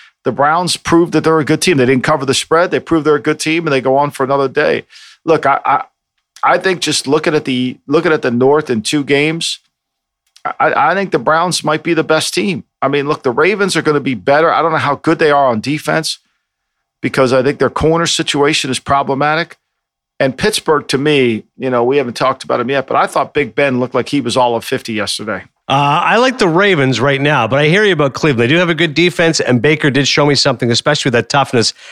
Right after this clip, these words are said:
Speaker 2: Hasn't made huge plays, forty of forty-nine his first two games. A quick thought on the Texans. Again, Tyrod Taylor, he's, if he's out for extended time, what happens to Sean Watson? The N F L still hasn't taken a stance yet. Any idea what's gonna happen there? Are we still just waiting for them to,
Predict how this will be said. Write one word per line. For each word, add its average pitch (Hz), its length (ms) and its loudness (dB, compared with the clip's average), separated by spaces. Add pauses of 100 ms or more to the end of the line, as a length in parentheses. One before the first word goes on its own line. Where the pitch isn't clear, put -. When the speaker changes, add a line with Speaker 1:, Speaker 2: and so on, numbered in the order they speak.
Speaker 2:
Hasn't 160 260 2
made 180 160 2
huge 170 240 0
plays, 147 320 2
forty 160 280 2
of 147 80 -2
forty-nine 139 400 2
his 127 120 -2
first 143 240 0
two 135 100 0
games. 123 320 2 (260)
A - 80 0
quick 240 220 0
thought 196 240 0
on 160 80 2
the 131 60 0
Texans. 135 560 0
Again, 156 240 2
Tyrod 175 380 2
Taylor, 160 320 2
he's, 147 340 0
if 170 160 0
he's 196 180 2
out 160 160 2
for 147 60 0
extended 139 420 0
time, 127 340 2 (300)
what 185 160 2
happens 175 380 0
to 123 80 0
Sean 131 300 2
Watson? 151 360 2
The 143 100 0
N 170 100 2
F 180 120 -4
L 151 100 0
still 180 220 0
hasn't 147 240 -2
taken 151 220 0
a 101 60 0
stance 147 440 0
yet. 147 320 0 (260)
Any 247 300 4
idea 165 340 2
what's 143 200 0
gonna 135 180 0
happen 143 380 0
there? 160 180 2
Are 170 60 0
we 151 100 2
still 165 160 -2
just 147 220 -2
waiting 156 240 4
for 151 80 0
them 143 160 4
to, 139 200 2